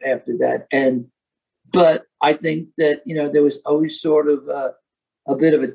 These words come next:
tension relationship with some of the managers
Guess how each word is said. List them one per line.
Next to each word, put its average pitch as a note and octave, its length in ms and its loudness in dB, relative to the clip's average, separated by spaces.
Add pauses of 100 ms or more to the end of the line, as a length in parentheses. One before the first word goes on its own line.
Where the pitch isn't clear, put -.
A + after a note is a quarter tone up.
tension F3 500 -4
relationship D3 880 0
with D3 160 -4
some D3 240 -2
of C#3+ 60 -2
the D3 60 -2
managers C#3+ 880 -4